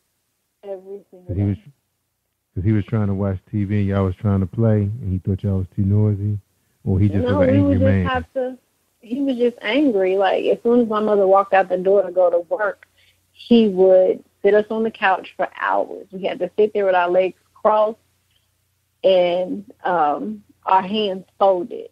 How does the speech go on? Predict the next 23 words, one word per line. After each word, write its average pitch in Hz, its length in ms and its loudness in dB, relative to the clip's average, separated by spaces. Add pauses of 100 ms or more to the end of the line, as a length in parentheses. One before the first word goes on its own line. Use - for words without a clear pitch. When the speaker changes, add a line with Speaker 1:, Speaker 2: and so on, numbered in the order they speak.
Speaker 1:
And 185 160 -12
if 180 140 -10
we 202 180 -6
asked 190 280 -4
to 190 80 -8
go 170 160 -4
to - 100 -16
the 170 100 -10
bathroom, 233 840 -2
if 214 140 -20
he - 120 -16
asked - 260 -18
to 180 60 -16
get, 170 260 -12
if - 200 -16
we 185 140 -6
were - 180 -14
hungry, 214 760 0
he 190 180 -8
would 185 140 -6
just 175 200 -16 (140)
beat 254 200 -10
us. - 80 -20